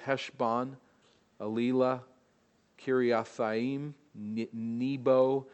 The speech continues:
and Baal Meon. Their names were changed from what they were before as they came to occupy them, and Sibmah. And they gave other names to the cities that they built.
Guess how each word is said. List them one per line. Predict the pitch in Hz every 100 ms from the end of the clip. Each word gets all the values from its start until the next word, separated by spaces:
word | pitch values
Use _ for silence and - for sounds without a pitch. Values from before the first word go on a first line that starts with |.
| - _ _ _ -
and | 110 101 104 101
Baal | 110 120 123 120 113
Meon. | 117 110 110 107 90 85 85 -
Their | 117
names | 107 110 113 113 107
were | 107 104
changed | - 143 110 90 98 127 - - _
from | 101 98
what | 101
they | 92
were | 90 101
before | 101 - 104 80 87 92 -
as | 104 90 - - -
they | 107
came | - 113 104
to | 117
occupy | 117 120 104 - 92 92
them, | 98 92
and | 110
Sibmah. | 104 - 151 110 87 - - - - - - -
And | 120
they | 123
gave | 120 147 139
other | 165 175 165
names | 131 113 110 123 -
to | 131
the | 120
cities | - 135 120 120
that | 117 107
they | 120 107
built. | 135 123 98 -